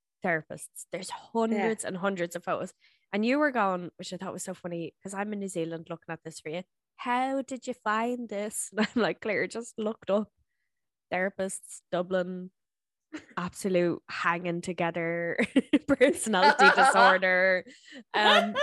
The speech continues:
Speaker 1: and so we start scrolling through these hundreds of pictures, and y-, you had some requirements, right? Which I love. And, you know, people think that this is a bad thing sometimes.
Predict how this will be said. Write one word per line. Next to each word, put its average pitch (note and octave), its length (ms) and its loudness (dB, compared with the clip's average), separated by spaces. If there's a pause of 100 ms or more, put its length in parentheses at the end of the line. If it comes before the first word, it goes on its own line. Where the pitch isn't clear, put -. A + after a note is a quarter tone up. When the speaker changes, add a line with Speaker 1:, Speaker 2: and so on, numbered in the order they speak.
(920)
Speaker 1:
and A#3 160 2
so A3+ 120 -4
we A#3+ 100 0
start C#4+ 240 0
scrolling B3+ 380 -2
through A#3 160 -4
these G#3+ 160 -6
hundreds G#3+ 340 -4
of - 60 -8
pictures, A3 340 -2
and A3 140 0
y-, A3+ 160 -4
you A3+ 160 -2
had A#3+ 200 -2
some G3 360 -6 (160)
requirements, E3+ 760 -2
right? D3+ 240 -2 (220)
Which G3 120 -4
I A#3+ 100 6
love. A3 360 2 (160)
And, F3+ 400 -4 (560)
you G3 120 -2
know, F3+ 120 0
people A3+ 320 -6
think G#3+ 220 -4
that G3 140 -4
this G3 220 -6
is F#3 100 -10
a F#3+ 60 -6
bad F3 240 -2
thing F3 180 -8
sometimes. F3 480 -8